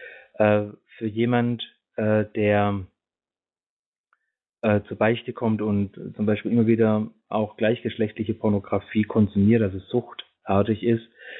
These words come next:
für den ist es einfach auch manchmal wichtig, dass ein Priester fragt, „Warum hast du das getan?“ Weil der Punkt ist nicht da drin befriedigt, dass man sagt, „Dann lasst es einfach.“ Sondern eigentlich muss der Mensch ja auch dahin geführt werden, „Was hat dazu geführt, dass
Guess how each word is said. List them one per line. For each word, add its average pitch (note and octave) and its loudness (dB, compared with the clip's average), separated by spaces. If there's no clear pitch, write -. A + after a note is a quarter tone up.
für A2+ 0
den A#2+ 2
ist B2 4
es A#2+ 0
einfach A2+ -2
auch A2+ 2
manchmal A2+ 2
wichtig, A2+ -2
dass A2 0
ein A2 0
Priester G#2+ 0
fragt, A2 0
„Warum A#2 0
hast A2+ -2
du G2 -4
das - -16
getan?“ F2+ -4
Weil G#2+ 4
der A2 2
Punkt C3 -2
ist A2 -4
nicht A#2 -2
da A2 2
drin G2+ -2
befriedigt, G#2 -2
dass G2+ -2
man G#2 0
sagt, G#2 0
„Dann G#2+ 4
lasst - 0
es - -2
einfach.“ F2 -10
Sondern A2+ 2
eigentlich A2+ -2
muss A#2+ -4
der A#2 -2
Mensch A2 2
ja A2 2
auch G#2 -4
dahin A2 2
geführt A2 -2
werden, G#2+ 2
„Was G#2 -4
hat - -4
dazu A#2 -6
geführt, D3+ 0
dass A#2 2